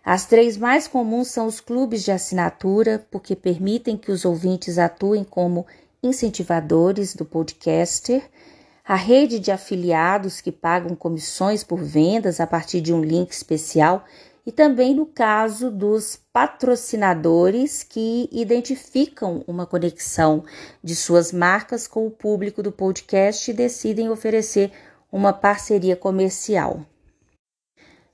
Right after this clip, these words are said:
De acordo com a Pod Pesquisa da Abpod, as principais temáticas dos conteúdos na atualidade são comunicação,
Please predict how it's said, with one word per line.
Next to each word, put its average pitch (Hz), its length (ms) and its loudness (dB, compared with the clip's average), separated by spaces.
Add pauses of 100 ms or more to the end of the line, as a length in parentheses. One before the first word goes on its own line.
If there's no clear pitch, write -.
De 208 140 4
acordo 262 400 4
com 233 500 0 (100)
a 190 120 -6
Pod 226 380 -2
Pesquisa 190 760 0
da 165 440 4 (380)
Abpod, 202 1080 -4
as 202 140 -6
principais 247 500 -2
temáticas 196 680 -2
dos 180 160 -8
conteúdos 175 600 -2
na 175 120 -2
atualidade 170 640 -2
são 220 200 -4
comunicação, 254 1080 -2